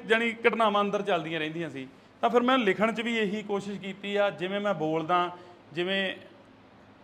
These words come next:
ਮੇਰੀ ਬੀਬੀ ਹੁਣੀ ਬੋਲਦੇ ਨੇ ਜਾਂ ਮੇਰੇ ਪਿੰਡ ਦੇ ਲੋਕ ਬੋਲਦੇ ਨੇ, ਮੈਂ ਉਸੇ ਭਾਸ਼ਾ 'ਚ ਹੀ ਕਿਤਾਬ ਨੂੰ ਲਿਖਦੇ ਹਾਂ। ਜੋ ਮੈਂ ਬੋਲਦਾ, ਤੁਹਾਨੂੰ ਕਿਤਾਬ ਦੇ ਵਿੱਚ ਸਿਧਾਂਤਕ ਤੌਰ 'ਤੇ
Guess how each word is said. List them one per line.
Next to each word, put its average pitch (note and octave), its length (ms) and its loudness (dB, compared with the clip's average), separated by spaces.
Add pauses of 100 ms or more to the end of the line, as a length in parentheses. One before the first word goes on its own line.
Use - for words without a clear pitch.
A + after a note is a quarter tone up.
ਮੇਰੀ F3+ 160 -4
ਬੀਬੀ E3+ 280 -6
ਹੁਣੀ G3+ 160 -2
ਬੋਲਦੇ F3 400 -2
ਨੇ F3 220 -2 (400)
ਜਾਂ E3+ 180 2
ਮੇਰੇ F3 360 0
ਪਿੰਡ E3+ 320 -4
ਦੇ F3 140 -2
ਲੋਕ E3 220 -4
ਬੋਲਦੇ D#3+ 400 -4
ਨੇ, D#3+ 240 -2 (300)
ਮੈਂ G#3 80 2
ਉਸੇ G#3+ 680 4
ਭਾਸ਼ਾ G3 520 6
'ਚ F3+ 100 -6
ਹੀ F#3 80 -4
ਕਿਤਾਬ E3 400 4
ਨੂੰ D#3+ 140 -6
ਲਿਖਦੇ D3 280 -6
ਹਾਂ। E3 60 -6
ਜੋ F3+ 140 -6
ਮੈਂ G3+ 120 0
ਬੋਲਦਾ, F3+ 500 0 (340)
ਤੁਹਾਨੂੰ G3+ 220 -4
ਕਿਤਾਬ F#3+ 380 4
ਦੇ G3+ 100 0
ਵਿੱਚ G3+ 240 -4 (1300)
ਸਿਧਾਂਤਕ G#3 600 2
ਤੌਰ G#3+ 280 4
'ਤੇ G#3 460 2